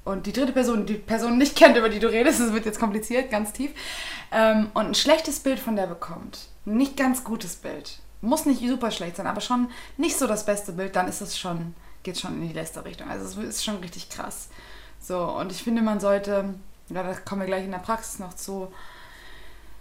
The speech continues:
ähm, wenn sowieso Dritte dabei sind, die Person gar nicht kennen, gar nichts über diese Person erwähnen, wenn man nichts Gutes zu sagen hat.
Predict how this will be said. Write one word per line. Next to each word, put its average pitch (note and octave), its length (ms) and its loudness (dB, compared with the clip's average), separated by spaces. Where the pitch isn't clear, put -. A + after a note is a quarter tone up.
ähm, G#3 440 4
wenn A3+ 120 4
sowieso A3+ 300 4
Dritte G#3+ 200 0
dabei G3+ 200 10
sind, G3 120 0
die G3 60 -4
Person G3 260 -2
gar F#3 160 2
nicht F#3+ 140 -4
kennen, F#3+ 300 -6
gar F3+ 200 4
nichts F#3+ 200 -6
über F3 100 -6
diese F3 160 -6
Person F3+ 300 -6
erwähnen, E3+ 320 -4
wenn E3 100 -2
man E3 120 -4
nichts - 280 -10
Gutes F3+ 340 -8
zu - 120 -10
sagen F3 340 -4
hat. - 220 -12